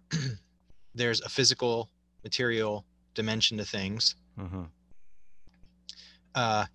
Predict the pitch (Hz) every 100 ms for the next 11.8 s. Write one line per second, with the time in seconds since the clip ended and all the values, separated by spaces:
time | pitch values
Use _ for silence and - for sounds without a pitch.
0 | _ _ _ _ _ - 123 110 107 101
1 | - - _ _ _ _ _ _ 113 110
2 | 104 101 113 110 - 104 120 107 104 98
3 | - _ _ _ _ _ - - 104 104
4 | 104 98 98 101 95 - 101 98 101 98
5 | 95 95 95 95 - - 113 101 92 -
6 | - - - - - _ _ _ _ -
7 | 117 107 113 - 113 104 101 - - -
8 | - - - - - - - 113 107 101
9 | 95 95 101 92 90 92 113 120 - -
10 | 107 101 - - - - - 104 101 -
11 | 95 - 95 95 95 110 -